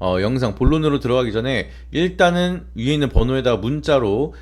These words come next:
엔솔이라고 한 번씩 보내주시길 바라도록 했고요.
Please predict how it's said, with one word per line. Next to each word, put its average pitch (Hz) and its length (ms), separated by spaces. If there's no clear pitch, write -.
엔솔이라고 160 640
한 151 100
번씩 139 280
보내주시길 120 540
바라도록 104 400
했고요. 131 500